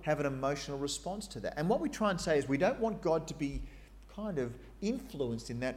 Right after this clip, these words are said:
way by this world. But, you know, if we think that, then we, we better throw out the fact that God feels love as well. Because if you can't look at someone who is in trouble and then feel love for them, then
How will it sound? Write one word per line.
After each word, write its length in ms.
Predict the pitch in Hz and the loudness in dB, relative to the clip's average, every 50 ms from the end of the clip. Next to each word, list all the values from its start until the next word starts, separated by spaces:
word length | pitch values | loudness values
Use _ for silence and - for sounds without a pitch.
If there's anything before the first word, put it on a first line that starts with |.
| - 123 | -4 -6
way 360 | 120 135 156 170 151 113 101 95 | -2 0 2 2 2 0 0 2
by 160 | 117 110 110 | 2 2 2
this 240 | 117 120 117 - 135 | 2 -2 -4 -4 -4
world. 600 | 143 170 196 214 214 190 117 90 73 - - - - - - - - - - - - - - - - - - - - - - - - - - - - - | 0 2 4 4 6 4 4 0 -2 -4 -10 -14 -16 -18 -18 -20 -20 -20 -20 -20 -20 -20 -20 -18 -16 -16 -14 -14 -14 -16 -18 -18 -20 -20 -20 -12 -8 -4
But, 80 | 226 | -2
you 100 | 233 240 | 0 2
know, 80 | 247 240 | 4 4
if 140 | 240 240 269 | 2 2 0
we 80 | 233 | -2
think 340 | - - - 403 392 - - | -2 0 -2 -2 -4 -2 2
that, 440 | 120 117 135 135 85 - - - - - - - - - - - | 4 6 6 6 4 0 -6 -10 -14 -16 -18 -18 -18 -20 -10 -2
then 100 | - 185 | 2 4
we, 160 | 196 202 196 - - - | 4 4 2 0 -6 -4
we 100 | 196 196 | -2 0
better 260 | 190 220 262 254 220 | 6 6 8 8 6
throw 200 | - - 151 131 | 4 6 8 10
out 220 | 127 123 123 123 - | 10 10 8 8 4
the 60 | - | 0
fact 200 | - 135 135 131 | 2 2 2 2
that 120 | 135 120 131 | 0 0 4
God 200 | 127 123 123 - | 4 4 4 2
feels 300 | - 123 123 117 110 120 | 2 2 2 2 2 2
love 280 | 131 160 185 147 104 | 0 0 0 0 -2
as 140 | 104 101 110 | -4 -4 -4
well. 360 | 135 160 180 135 92 85 85 - - - - - - - - - - - - - - - - - - - - - - - - - - - - - | -2 0 0 0 0 -2 -4 -8 -14 -18 -18 -20 -20 -20 -20 -20 -20 -20 -20 -20 -20 -20 -20 -20 -20 -20 -20 -20 -20 -20 -20 -20 -18 -18 -12 -6
Because 320 | - 170 - 196 190 190 190 - - - - - - - - - - - | -4 0 4 4 4 4 2 -4 -10 -14 -16 -18 -18 -20 -20 -16 -10 -6
if 160 | 208 - - | -6 -4 -2
you 100 | 220 254 | -2 -2
can't 420 | 254 - 190 214 214 214 208 214 - - - - - - - - | -2 -2 -2 0 0 0 0 -2 -6 -14 -16 -18 -18 -16 -10 -6
look 300 | 139 147 180 214 - - | 0 4 4 4 6 4
at 100 | - - | 0 0
someone 340 | - - 131 123 113 107 107 | 2 0 2 2 2 2 2
who 140 | 117 120 | 2 0
is 100 | 117 110 | 0 0
in 100 | 107 104 | -2 -4
trouble 460 | 101 - - 160 160 156 156 113 104 - | -4 -2 2 2 2 4 4 2 2 2
and 180 | 131 113 117 117 | 2 0 0 2
then 140 | 120 120 117 | 0 0 -2
feel 280 | 117 - - 147 131 | -4 -2 0 0 2
love 480 | 120 113 120 143 160 190 220 233 196 - - - | 2 2 0 0 0 2 2 0 0 -2 -6 -6
for 180 | 117 98 85 | -4 -4 -4
them, 240 | 78 80 67 65 64 - - - - - - - - - - - - - - - - - - - - - - - - - - | -4 -6 -8 -8 -10 -12 -12 -14 -16 -16 -18 -20 -20 -20 -20 -20 -20 -20 -20 -20 -20 -20 -20 -20 -20 -20 -20 -20 -16 -6 0
then 260 | 165 170 175 175 175 | 2 2 2 2 -2